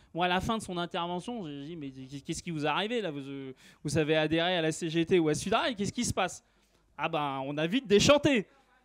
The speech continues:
Aujourd'hui, la solution, parce que vu que le privé a du mal à se positionner dans le cadre de l'ouverture à la concurrence, eh ben, qu'est-ce qu'il va faire ?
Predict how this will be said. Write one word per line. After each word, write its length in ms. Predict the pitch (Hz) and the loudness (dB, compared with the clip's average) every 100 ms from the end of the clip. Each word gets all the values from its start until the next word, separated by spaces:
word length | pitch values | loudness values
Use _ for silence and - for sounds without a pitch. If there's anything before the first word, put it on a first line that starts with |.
| _ _ - | _ _ -2
Aujourd'hui, 540 | 226 214 226 190 320 403 392 _ | 0 4 2 2 0 0 -4 _
la 180 | 185 240 | -2 0
solution, 540 | 254 269 247 220 262 240 | 0 0 0 0 -2 -2
parce 200 | 190 - | -2 0
que 80 | |
vu 200 | 220 339 | 6 6
que 100 | 349 | 8
le 80 | 311 | 8
privé 520 | - - 247 262 233 - _ _ _ | 8 4 2 -2 -4 -10 _ _ _
a 100 | 196 | 0
du 160 | 202 262 | 4 4
mal 200 | 311 262 | 4 2
à 60 | |
se 80 | 233 | 0
positionner 800 | - 240 208 208 254 226 220 196 _ _ - | -2 -4 -4 -4 -4 -2 -4 -6 _ _ -4
dans 100 | 190 | -2
le 60 | 202 | 2
cadre 220 | 226 196 | 0 0
de 60 | |
l'ouverture 360 | 190 190 180 196 | -2 -2 -2 -2
à 40 | |
la 40 | 180 | -4
concurrence, 600 | 190 175 202 302 480 - _ _ | -6 -2 0 2 0 -4 _ _
eh 80 | 208 | -2
ben, 120 | 277 | -2
qu'est-ce 220 | 302 277 - | -2 -6 -6
qu'il 160 | 220 | 0
va 120 | 202 | 0
faire ? 340 | 180 311 466 | 2 0 0